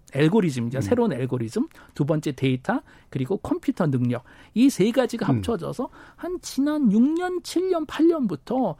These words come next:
Speaker 2: 예.
Speaker 1: 그전 칠십 년 동안 풀지 못했던 문제들이 갑자기 풀려버린 거죠.
Speaker 2: 음.
Speaker 1: 덕분에 뭐 모두가 어느 모든 기업이나 국가들이 지금 인공지능을 해야 된다,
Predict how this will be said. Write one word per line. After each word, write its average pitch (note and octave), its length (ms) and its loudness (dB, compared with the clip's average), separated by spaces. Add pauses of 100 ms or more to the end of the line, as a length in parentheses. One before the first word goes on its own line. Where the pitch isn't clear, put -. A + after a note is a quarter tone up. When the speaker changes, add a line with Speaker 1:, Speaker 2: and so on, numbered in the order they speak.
Speaker 2:
예. G#2 140 -2
Speaker 1:
그전 C4 420 4
칠십 E4+ 440 -2
년 C#4 160 2
동안 G#3+ 200 -2
풀지 D#4+ 300 0
못했던 E3+ 400 0
문제들이 C3 420 -2
갑자기 F#3+ 460 -6 (480)
풀려버린 F4 480 2
거죠. A2+ 240 -6
Speaker 2:
음. A2 300 0
Speaker 1:
덕분에 F3 460 0
뭐 F3+ 600 -2 (380)
모두가 A3+ 600 4
어느 A3+ 260 4
모든 A#3 560 6
기업이나 G#3 460 4
국가들이 D#3 520 -2
지금 C#3 160 -4
인공지능을 F#3+ 580 4
해야 G#3 140 2
된다, E3 400 0